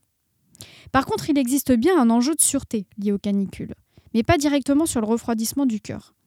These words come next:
Cela concerne plutôt le bon refroidissement des systèmes de sûreté, en particulier des systèmes des niveaux trois et quatre de la défense en profondeur dont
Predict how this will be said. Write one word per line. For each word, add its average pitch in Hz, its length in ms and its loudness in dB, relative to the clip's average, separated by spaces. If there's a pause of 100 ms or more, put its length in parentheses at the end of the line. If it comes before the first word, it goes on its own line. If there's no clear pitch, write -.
(500)
Cela 262 260 -2
concerne 349 440 2
plutôt 330 280 0
le 247 120 4
bon 226 260 2
refroidissement 240 760 0
des 233 120 0
systèmes 277 380 0
de 226 100 2
sûreté, - 420 -4 (560)
en 202 100 -2
particulier 220 680 -2
des 240 120 -2
systèmes 262 400 -2
des 220 120 0
niveaux 214 340 2
trois 240 360 -4
et 220 120 -4
quatre 254 320 -6
de 208 120 -2
la 190 140 -2
défense 233 400 -6
en 214 60 -2
profondeur 269 680 -4
dont 208 160 -4